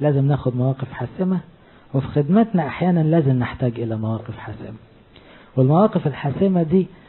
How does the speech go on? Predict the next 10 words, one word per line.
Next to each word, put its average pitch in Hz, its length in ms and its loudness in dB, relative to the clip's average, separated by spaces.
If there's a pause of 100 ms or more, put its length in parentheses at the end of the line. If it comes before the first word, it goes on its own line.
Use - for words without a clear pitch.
(260)
بتبرد 131 680 4
قلب 117 240 -2
ربنا. 98 360 -8 (1500)
يعني 113 220 -4
ده 147 140 2
نفس 214 280 2
الموقف 170 460 0
اللي 131 140 -2
خده 139 280 0
يسوع 123 460 0